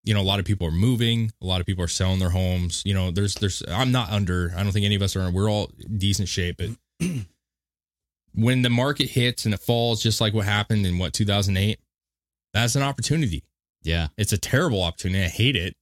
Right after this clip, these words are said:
Speaker 1: I hate that people lost out, but it was an opportunity for me back in two thousand eight when I was first buying my first home. I
Speaker 2: Yeah.
Speaker 1: bought my first house for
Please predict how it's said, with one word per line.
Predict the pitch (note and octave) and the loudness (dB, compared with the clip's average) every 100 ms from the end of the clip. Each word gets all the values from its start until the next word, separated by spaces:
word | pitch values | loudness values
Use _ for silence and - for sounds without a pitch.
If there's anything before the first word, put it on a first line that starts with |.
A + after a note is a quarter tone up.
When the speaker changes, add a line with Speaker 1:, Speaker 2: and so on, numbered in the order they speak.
| - | -4
Speaker 1:
I | G2 | 2
hate | A2+ A2 | 2 0
that | F#2 | 0
people | A2+ G#2 G2+ F#2 | 0 2 0 0
lost | D#2+ G#2 F#2+ - | 0 -2 -2 0
out, | A2+ F2+ B1 _ | 0 0 -4 _
but | F#2 G2+ - _ _ _ _ _ _ _ - | -2 -2 -2 _ _ _ _ _ _ _ 0
it | G#2 | 2
was | B2 A#2+ | 2 2
an | A#2+ | 2
opportunity | B2 B2+ B2 C3+ B2+ B2 | 0 0 0 0 2 0
for | G#2 | 0
me | G2 D3+ E3+ D3+ | 0 2 0 0
back | G#2+ G2+ | 0 0
in | G#2 | 0
two | A#2 | 0
thousand | G#2 F#2+ F2+ | 2 2 0
eight | F2+ A#2+ | 0 0
when | C3 | 0
I | G2 | 2
was | G2 - | 0 0
first | A2 G2 | 0 0
buying | - G2 | 0 0
my | G2+ | 0
first | A#2 A2 | 0 0
home. | D3 F3+ | 0 0
I | D#2 | 0
Speaker 2:
Yeah. | G2 | 2
Speaker 1:
bought | A#2 | 2
my | G#2+ | 0
first | B2+ A#2 | 0 0
house | A#2+ C3 | 0 -2
for | - G2+ | -4 -4